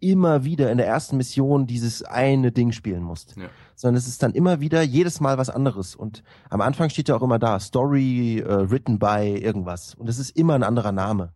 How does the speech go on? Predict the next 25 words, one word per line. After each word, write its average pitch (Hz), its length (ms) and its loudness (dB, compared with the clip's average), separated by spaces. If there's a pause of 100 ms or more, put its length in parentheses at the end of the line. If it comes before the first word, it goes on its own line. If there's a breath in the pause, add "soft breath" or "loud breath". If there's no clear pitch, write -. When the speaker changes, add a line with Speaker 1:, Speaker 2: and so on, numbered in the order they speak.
Speaker 2:
Mhm. 104 300 -14 (120)
Speaker 1:
der, 113 120 0
glaub 123 320 2
ich, - 160 -8
auch 127 180 0
einfach 127 280 -2
nur 120 120 2
generiert 117 480 0
wird. 113 220 2
Speaker 2:
<laughs> 143 160 2
Ja. 147 180 0 (440 loud breath)
Speaker 1:
Weil 127 120 2
es 127 100 -2
sind 147 100 2
nämlich 143 180 2
überhaupt 123 260 0
keine 117 220 2
Personen. 110 560 0
Es 101 80 -4
ist 95 120 -6
einfach 95 200 -2
nur 104 180 -4
irgendwie 95 380 -8
Speaker 2:
Ja, 117 80 0
Speaker 1:
was 123 100 2